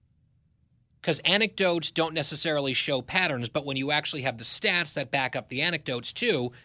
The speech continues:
the anecdotes illustrate the problem. Imagine being so secluded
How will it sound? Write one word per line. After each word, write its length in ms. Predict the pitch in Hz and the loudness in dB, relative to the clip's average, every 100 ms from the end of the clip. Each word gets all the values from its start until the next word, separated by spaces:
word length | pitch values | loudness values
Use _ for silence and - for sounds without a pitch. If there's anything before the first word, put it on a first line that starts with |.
| - | 0
the 80 | 147 | 2
anecdotes 460 | 170 156 147 135 - | 2 2 -2 -2 2
illustrate 540 | 196 240 - - 131 | 2 4 2 2 -4
the 60 | 120 | -4
problem. 400 | - 131 120 120 - - | -4 -2 -2 -6 -12 -6
Imagine 600 | 156 151 175 240 233 254 | -2 0 2 0 0 -2
being 360 | 196 185 160 151 | -2 -2 -2 -2
so 420 | - - 185 247 | 0 2 2 0
secluded 760 | 247 - - - 156 147 196 | -2 -2 -4 -6 -4 -2 -6